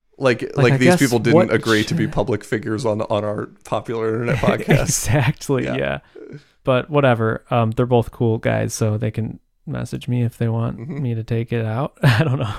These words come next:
Speaker 2: So anyway, so I messaged Austin and, and I was like, "Okay, you,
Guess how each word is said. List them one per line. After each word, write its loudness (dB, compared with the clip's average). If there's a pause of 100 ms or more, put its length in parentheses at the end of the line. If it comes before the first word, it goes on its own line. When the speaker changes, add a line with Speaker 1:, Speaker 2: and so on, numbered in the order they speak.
(480)
Speaker 2:
So 2 (320)
anyway, 0 (320)
so 2
I 4
messaged 0
Austin 4
and, -6
and 2
I 4
was -2
like, -2
"Okay, -4
you, 2